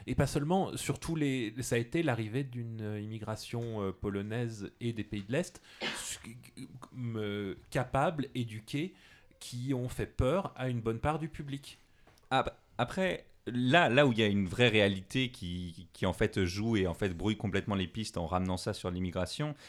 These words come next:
Speaker 2: c'est qu'il y a la réalité du chômage. C'est-à-dire qu'il y a des gens qui sont dans un pays,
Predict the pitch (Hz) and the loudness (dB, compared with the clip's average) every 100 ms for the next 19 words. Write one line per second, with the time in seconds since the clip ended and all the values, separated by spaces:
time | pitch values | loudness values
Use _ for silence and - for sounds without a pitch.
0 | - - 107 - 95 95 98 101 113 95 | -14 -2 0 2 4 6 4 2 0 -4
1 | - 127 139 117 90 - 98 - 101 98 | 0 4 6 4 2 -4 -4 -2 2 4
2 | 98 92 135 139 127 - - - - 92 | 4 4 6 4 2 -6 -18 -18 -10 -8
3 | - 143 110 98 92 92 98 147 | -2 0 2 2 0 0 0 -2